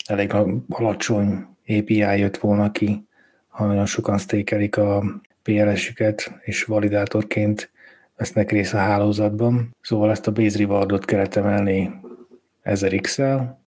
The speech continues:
és így jött ki az, hogy, ö, de annyi három százalékos A P I-t tudnak generálni a validátorok, ha vannak, vannak, vannak negyvenezren. Hát ugye ez úgy emelkedik, ahogy a validátorok száma csökken.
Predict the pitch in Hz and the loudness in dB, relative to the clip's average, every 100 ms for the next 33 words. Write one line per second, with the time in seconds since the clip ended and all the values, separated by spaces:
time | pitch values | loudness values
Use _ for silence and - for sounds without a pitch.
0 | _ 113 101 98 101 101 - - - - | _ 0 2 2 2 0 -2 -6 -12 -20
1 | _ _ 107 104 104 101 - 107 98 98 | _ _ 0 2 2 0 -2 0 2 2
2 | 104 - - 95 95 98 101 101 98 - | 0 -4 -2 0 2 2 2 2 0 -4
3 | - _ 117 110 107 107 - 104 101 107 | -12 _ -2 0 2 2 0 0 2 2
4 | 104 107 104 104 101 98 - 104 - - | 0 0 0 2 2 0 0 -2 -2 -6
5 | - - _ _ - 107 98 107 104 101 | -8 -14 _ _ -6 -2 0 2 2 0
6 | 98 - - _ - 107 104 101 - 110 | -2 -6 -14 _ -6 -2 0 0 -2 -6
7 | - - _ _ - 104 104 101 98 101 | -8 -20 _ _ -4 2 2 2 0 0
8 | 98 98 101 98 101 98 110 104 98 - | 0 0 0 2 0 0 0 0 -4 -12
9 | _ - 104 101 98 95 - 104 101 101 | _ -2 0 0 -2 -4 -2 -2 0 -2
10 | 107 101 98 95 104 98 98 95 95 95 | 0 0 -2 -2 -2 0 0 0 0 0
11 | 95 - - _ - - - _ - 117 | -2 -6 -12 _ -20 -20 -20 _ -4 0
12 | 110 104 107 98 98 98 95 107 101 - | 2 2 2 4 4 2 2 0 0 0
13 | 98 95 - - _ _ - 104 98 98 | 0 0 -6 -16 _ _ -4 0 2 0
14 | 95 101 - - 104 101 95 101 95 - | 0 -2 -2 -2 -2 -2 -2 -2 -2 -2
15 | 98 98 - | -2 -4 -6